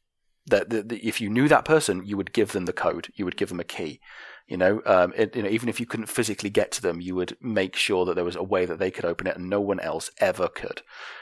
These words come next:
You know, you'd put a combination lock on it, you would, you'd hide it entirely, and so only they knew the location of it.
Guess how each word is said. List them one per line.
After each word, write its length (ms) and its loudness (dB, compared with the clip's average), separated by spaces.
You 80 -10
know, 120 4
you'd 260 -4
put 160 2
a 40 0
combination 500 -2
lock 200 -12
on 60 -8
it, 100 -10
you 120 -4
would, 100 -4
you'd 200 -16
hide 360 0
it 100 -2
entirely, 520 0
and 200 -6
so 260 0
only 200 -2
they 160 0
knew 120 -4
the 80 -2
location 520 -4
of 140 -6
it. 120 -6